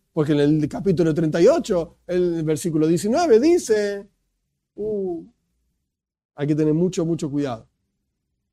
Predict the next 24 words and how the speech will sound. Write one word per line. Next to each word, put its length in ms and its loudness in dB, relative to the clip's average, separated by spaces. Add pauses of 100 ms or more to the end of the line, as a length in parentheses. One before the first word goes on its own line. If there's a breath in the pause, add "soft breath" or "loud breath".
(320)
Inventa, 500 -2
literalmente 560 -2
inventa. 560 -6
Está 240 -6
pla-, 240 0
está 280 -8
programada 760 0
para 240 -2
eso. 380 -4 (2000)
Iván 280 4
pregunta, 400 6
yo 120 -2
tengo 160 2
en 60 4
mi 80 0
casa 240 0
la 80 0
cajita 300 -2
de 80 0
tzedaka 400 0
y 40 2
yo 140 -2
la 80 0
quiero, 360 0